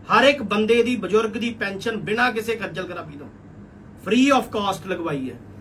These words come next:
ਪੀ ਐਮ ਕਿਸਾਨ ਯੋਜਨਾ ਪਿਛਲੇ ਕੁਝ ਸਮੇਂ ਤੋਂ ਮੈਂ ਸ਼ੁਰੂ ਕੀਤੀ ਹੋਈ ਹੈ, ਜਿਨ੍ਹਾਂ ਦੇ ਵਿੱਚ ਸਾਡੇ ਕਿਸਾਨ ਭਰਾਵਾਂ ਦੇ ਪੈਸੇ ਰੁਕੇ ਹੋਏ ਸੀ,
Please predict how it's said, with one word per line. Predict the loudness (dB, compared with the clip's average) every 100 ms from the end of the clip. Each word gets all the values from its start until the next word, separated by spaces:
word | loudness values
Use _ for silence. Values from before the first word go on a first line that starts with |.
| -20 -20 -20 -6
ਪੀ | 2 6 6
ਐਮ | 6 2
ਕਿਸਾਨ | -2 2 2 4 2
ਯੋਜਨਾ | 4 4 4 4 4 2 -6 -20 -14 -8
ਪਿਛਲੇ | -2 0 2
ਕੁਝ | 0
ਸਮੇਂ | -2 -2 -2
ਤੋਂ | -2
ਮੈਂ | -4
ਸ਼ੁਰੂ | -4 -4 -4
ਕੀਤੀ | -6 -4 -2
ਹੋਈ | 2
ਹੈ, | 4 4 4 -2 -16 -8
ਜਿਨ੍ਹਾਂ | 2 4 4 4
ਦੇ | 4
ਵਿੱਚ | 0 0
ਸਾਡੇ | -2 0 -2
ਕਿਸਾਨ | -2 -6 -6 -4
ਭਰਾਵਾਂ | -2 -2 -2
ਦੇ | -6
ਪੈਸੇ | -4 -4 -2 -4
ਰੁਕੇ | -4 0 2
ਹੋਏ | 2
ਸੀ, | -2